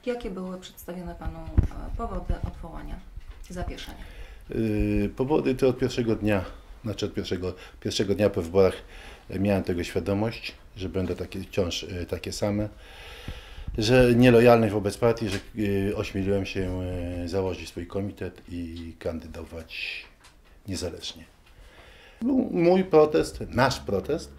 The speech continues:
Speaker 2: przeciwko temu, że, e, na, na kanwie zbudowania przez nas Partii Sprawiedliwość niektórzy, że tak powiem, politykierzy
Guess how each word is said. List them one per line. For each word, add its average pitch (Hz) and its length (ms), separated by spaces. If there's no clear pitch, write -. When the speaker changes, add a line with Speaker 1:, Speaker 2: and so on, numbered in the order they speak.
Speaker 2:
przeciwko 214 320
temu, 160 300
że, 147 360
e, 110 420
na, 107 420
na 110 120
kanwie 101 420
zbudowania 98 540
przez - 160
nas 90 140
Partii 92 300
Sprawiedliwość 127 480
niektórzy, 104 520
że 92 60
tak 95 180
powiem, 90 280
politykierzy 95 760